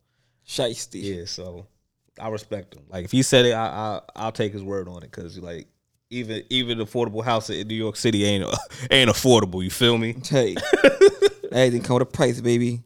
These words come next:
Speaker 2: So, um, all right. So, what you, what you wanna start off with, uh, first with the, with the shows?
Speaker 1: First of all, um, well, let's start with, with, with, um, Bel Air,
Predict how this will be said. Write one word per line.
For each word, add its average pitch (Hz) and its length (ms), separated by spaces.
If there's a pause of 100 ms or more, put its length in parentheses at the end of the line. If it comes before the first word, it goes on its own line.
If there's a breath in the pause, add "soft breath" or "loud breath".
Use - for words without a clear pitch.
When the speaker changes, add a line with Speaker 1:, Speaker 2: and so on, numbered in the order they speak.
(580)
Speaker 2:
So, 92 300
um, 92 380 (760 loud breath)
all 113 140
right. 113 80
So, 117 120
what 120 120
you, 127 140
what 120 180
you 123 80
wanna 123 180
start 120 260
off 117 180
with, 104 240
uh, 98 220
first 92 420
with - 180
the, 80 380
with 92 120
the 80 80
shows? 69 520 (440)
Speaker 1:
First 160 300
of 95 140
all, 82 360
um, 113 560 (340)
well, 123 420
let's 151 180
start 135 200
with, 131 180
with, 123 280
with, 117 340
um, 104 640 (560)
Bel 113 360
Air, 113 220